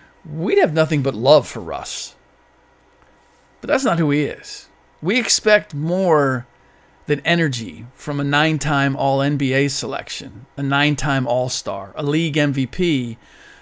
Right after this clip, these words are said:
who went to the N B A Finals his fourth year in the league and is making more than forty million dollars this year on a contract that has two more years on it if he exercises the player option,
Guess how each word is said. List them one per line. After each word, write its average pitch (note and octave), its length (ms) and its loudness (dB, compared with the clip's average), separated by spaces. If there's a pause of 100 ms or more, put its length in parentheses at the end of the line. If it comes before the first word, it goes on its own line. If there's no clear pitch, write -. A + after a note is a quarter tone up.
who E3 120 0
went E3 200 0
to D#3+ 60 -6
the D#3 140 0
N D3+ 120 0
B C#3 120 2
A C3+ 80 2
Finals D3 400 0
his B2 140 -4
fourth C#3 320 -2
year C3+ 120 0
in B2+ 80 -2
the B2+ 60 -2
league F3 480 0 (380)
and E3 140 -4
is C#3+ 120 -2
making D#3+ 340 -2
more D3+ 180 0
than C#3+ 100 0
forty D#3+ 300 -2
million C#3+ 300 0
dollars D#3+ 380 0
this C3+ 220 -4
year C3 320 0 (1600)
on E3 100 0
a E3 60 -2
contract E3+ 540 4
that C#3+ 80 4
has C#3+ 200 2
two - 180 2
more E3 180 6
years D#3+ 340 4
on C3+ 160 4
it B2 100 -2
if C3+ 120 -4
he D3 120 2
exercises C3+ 640 -2
the C3 60 -8
player E3+ 360 2
option, C3+ 460 -4